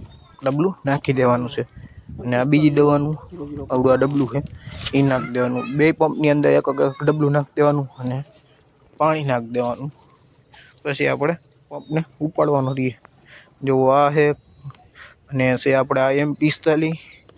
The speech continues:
એક આ નાખી અને આ નર્મદા છે, એ બંને મિક્સ કરીને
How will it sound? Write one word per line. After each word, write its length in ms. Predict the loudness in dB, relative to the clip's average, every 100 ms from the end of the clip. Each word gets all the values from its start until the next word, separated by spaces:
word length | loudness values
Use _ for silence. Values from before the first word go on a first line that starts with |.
| -20 -20 _ _ _ _ _ _ _ _
એક 220 | -8 0
આ 300 | 2 4 2 -4 _ _ _ _
નાખી 460 | -6 -6 0 0 0 -4 _ _ _
અને 120 | -4 0
આ 120 | 0
નર્મદા 480 | 2 2 2 2 0 0
છે, 80 | 0
એ 40 | 0
બંને 240 | 0 2 2 0
મિક્સ 180 | -2 -6
કરીને 280 | -10 -10 -10